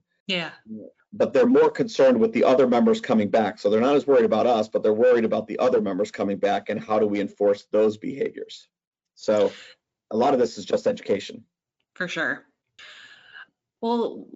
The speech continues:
Speaker 1: I know that, you know, member cancellations or requests to freeze, you know, when you've just been in a shutdown and you've had to maybe turn off billing, I think the natural instinct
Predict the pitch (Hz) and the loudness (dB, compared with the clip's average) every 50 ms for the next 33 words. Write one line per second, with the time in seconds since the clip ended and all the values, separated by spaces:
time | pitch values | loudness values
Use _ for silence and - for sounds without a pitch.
0 | - _ - 233 240 247 262 269 262 254 233 214 185 - - - - - - 214 | -14 _ -6 -4 -2 -2 0 -2 0 0 0 -2 -2 -4 -8 -16 -18 -14 -10 -6
1 | 190 185 185 202 208 202 202 208 202 - - 214 202 196 - 202 185 185 185 190 | -6 -4 -2 -2 -2 -2 -2 -4 -4 -4 -6 -8 -8 -8 -8 -8 -6 -6 -4 -6
2 | 185 - 190 185 185 180 190 180 180 180 - - 196 190 185 - - 185 - _ | -6 -8 -10 -12 -10 -8 -6 -6 -6 -6 -4 -4 -4 -4 -4 -8 -14 -18 -12 _
3 | - 185 180 185 185 185 185 185 185 185 180 - - - - - 185 175 170 175 | -6 -4 -2 -2 -2 -2 -2 -2 -4 -6 -10 -12 -14 -10 -8 -6 -6 -6 -4 -6
4 | 185 190 190 190 185 175 - - 196 202 - 180 185 180 180 180 180 - 208 190 | -6 -6 -6 -8 -10 -10 -8 -10 -10 -8 -8 -8 -6 -6 -6 -6 -6 -6 -6 -6
5 | - - - 175 175 170 170 170 175 175 175 170 170 170 170 175 175 180 175 165 | -6 -6 -6 -6 -4 -4 -4 -4 -4 -4 -6 -8 -8 -10 -10 -10 -8 -8 -8 -8
6 | 165 170 175 175 175 180 180 - 180 175 175 170 180 190 190 185 180 - - _ | -8 -10 -8 -8 -8 -8 -10 -10 -8 -6 -4 -2 0 0 -2 -2 -4 -10 -16 _
7 | - 165 160 160 160 156 156 156 165 180 185 - _ - - - - - 185 185 | -10 -10 -10 -10 -10 -12 -12 -12 -12 -14 -16 -20 _ -20 -20 -14 -10 -8 -8 -8
8 | 214 196 185 - - 185 175 170 170 170 - - 185 190 190 185 180 - 185 180 | -8 -10 -10 -6 -4 -4 -4 -4 -4 -6 -8 -8 -6 -6 -6 -6 -6 -8 -10 -8
9 | - 180 180 180 180 - 180 180 175 175 - | -8 -8 -8 -10 -10 -12 -10 -10 -10 -12 -12